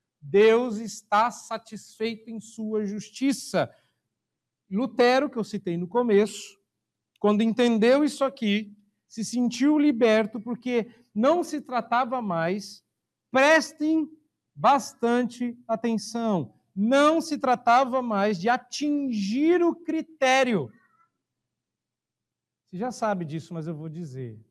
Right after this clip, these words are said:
Você não dá conta. Nem nos seus melhores dias. Nem naquele dia que você obedeceu tanto a Deus que você fala, "Leva hoje, Senhor, porque amanhã eu posso pecar."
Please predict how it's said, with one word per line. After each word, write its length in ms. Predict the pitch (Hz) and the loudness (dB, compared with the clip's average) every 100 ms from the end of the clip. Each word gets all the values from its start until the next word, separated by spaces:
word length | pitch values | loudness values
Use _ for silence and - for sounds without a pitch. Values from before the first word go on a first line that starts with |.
| _ _ | _ _
Você 360 | _ _ 185 | _ _ -12
não 280 | 180 185 190 | -8 -6 -4
dá 140 | 190 | -4
conta. 800 | 190 - - 165 156 127 _ 135 101 _ _ _ _ _ _ _ _ 359 359 349 339 339 _ _ _ _ _ _ _ _ | -4 -10 -12 -10 -10 -14 _ -18 -18 _ _ _ _ _ _ _ _ _ _ _ _ _ _ _ _ _ _ _ _ _
Nem 440 | 175 170 175 185 240 | -8 -4 -2 -2 -2
nos 100 | - | -6
seus 180 | 247 | -8
melhores 640 | 208 233 180 151 185 240 147 | -6 -6 -6 -6 -8 -10 -12
dias. 640 | 127 120 113 98 _ _ _ _ _ _ _ | -14 -14 -16 -18 _ _ _ _ _ _ _
Nem 120 | 180 | -2
naquele 380 | 247 311 294 262 | 0 0 -2 -4
dia 220 | 185 226 | -2 -2
que 80 | 233 | -4
você 100 | - | -4
obedeceu 580 | 220 196 180 202 196 208 | -2 0 0 -2 -2 -8
tanto 360 | - 247 285 240 | -4 -4 -4 -6
a 60 | |
Deus 260 | 190 220 208 | -4 -4 -6
que 80 | - | -10
você 140 | 233 | -10
fala, 260 | - 202 185 | -6 -4 -2
"Leva 420 | 185 214 226 285 | 0 0 0 2
hoje, 300 | 214 196 165 | 2 0 -2
Senhor, 400 | - 160 143 135 | -10 -10 -10 -10
porque 160 | - | -10
amanhã 340 | 160 180 165 165 | -10 -8 -6 -4
eu 80 | 220 | -4
posso 360 | - 240 - | -4 -6 -6
pecar." 480 | 285 302 269 165 - | -10 -10 -8 -8 -10